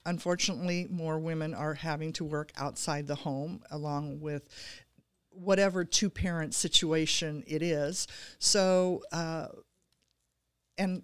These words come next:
you know, some parents do homeschooling. Uh, I, I'm amazed at that. There's no way.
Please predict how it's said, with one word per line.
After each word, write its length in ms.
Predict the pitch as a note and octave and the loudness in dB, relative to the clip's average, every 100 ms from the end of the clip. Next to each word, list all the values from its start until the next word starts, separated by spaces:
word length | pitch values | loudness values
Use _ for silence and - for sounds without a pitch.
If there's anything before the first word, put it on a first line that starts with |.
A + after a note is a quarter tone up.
| - | -6
you 120 | G#3 | -6
know, 120 | D3+ | -4
some 280 | E3 - G3 | -2 0 0
parents 420 | G#3 G#3+ A3 G#3+ | 0 0 0 -2
do 220 | - G#3+ A#3+ | -2 -2 0
homeschooling. 960 | F3 A3 A3+ - G#3 B3 D3+ C#3+ C3 - | 0 2 4 2 0 0 -2 -4 -8 -10
Uh, 400 | D#3 D3 - B2+ | -8 -6 -6 -6
I, 20 | - | -8
I'm 220 | D3 E3+ | -6 -4
amazed 480 | D3+ F3+ G3 D#3 - | -2 0 0 0 -4
at 120 | C#3 | -4
that. 200 | C#3 B2+ | -4 -4
There's 220 | - D3 E3+ | -4 -4 -2
no 120 | D#3+ | -4
way. 460 | D3 E3 D3+ D3 | -2 0 0 -2